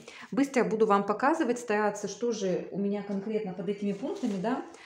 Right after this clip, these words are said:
Так, значит, платье. Вот такое вот платье летнее я вяжу. Вообще у меня было в планах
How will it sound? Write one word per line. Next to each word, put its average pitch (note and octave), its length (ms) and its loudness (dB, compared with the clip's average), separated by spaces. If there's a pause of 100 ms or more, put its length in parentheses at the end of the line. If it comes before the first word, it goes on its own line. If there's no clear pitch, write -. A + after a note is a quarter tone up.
(260)
Так, G3+ 240 4
значит, A#3 320 2
платье. F3+ 480 4 (1700)
Вот B3+ 160 -2
такое C4+ 320 8
вот A3+ 160 6
платье B3 340 6
летнее G#3+ 380 6
я A3 160 10
вяжу. A3 600 4
Вообще G#3 260 2
у B3+ 60 6
меня A3 180 8
было A3 220 10
в G#3+ 80 0
планах G#3+ 480 6